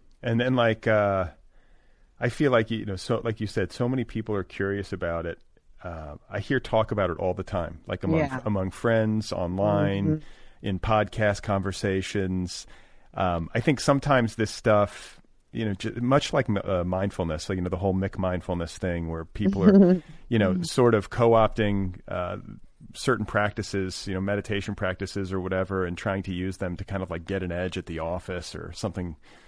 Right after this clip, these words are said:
Speaker 1: It seems depressing to me, but it's,
Speaker 2: <laughs>
Speaker 1: it's also
Speaker 2: Right.
Speaker 1: like, you know, you have all these, like, programmers and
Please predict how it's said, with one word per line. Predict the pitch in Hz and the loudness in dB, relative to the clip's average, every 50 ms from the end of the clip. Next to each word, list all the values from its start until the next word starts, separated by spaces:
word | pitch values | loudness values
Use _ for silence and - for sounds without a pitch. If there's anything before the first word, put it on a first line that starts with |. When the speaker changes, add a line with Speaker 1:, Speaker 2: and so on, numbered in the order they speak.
| - - - | -20 -20 -14
Speaker 1:
It | - - | -6 -2
seems | 143 123 107 - | 0 0 0 -2
depressing | - - - 82 82 82 - 85 80 | -8 -8 -6 -6 -6 -4 -6 -6 -6
to | - 87 | -6 -4
me, | 82 82 80 80 | -4 -4 -2 2
but | 208 240 | 4 4
it's, | 247 - - - | 4 2 2 0
Speaker 2:
<laughs> | |
Speaker 1:
it's | 202 208 208 202 196 202 202 196 180 196 131 123 - 139 | 2 4 4 4 4 4 4 2 2 4 4 4 8 8
also | 135 135 135 151 139 | 8 8 10 10 10
Speaker 2:
Right. | 135 | 10
Speaker 1:
like, | 127 127 127 107 | 10 8 6 4
you | 127 131 123 | 2 4 4
know, | 117 | 4
you | 113 113 107 | 6 4 6
have | 120 120 110 117 | 6 6 8 8
all | 113 110 | 8 8
these, | 127 117 107 101 | 8 6 6 4
like, | 113 107 - - | 2 2 0 2
programmers | - 113 107 110 98 107 104 101 101 101 98 95 92 - | 2 4 4 4 4 2 0 2 2 2 2 2 0 0
and | 101 95 90 90 87 82 | -2 -2 -2 -2 -2 -4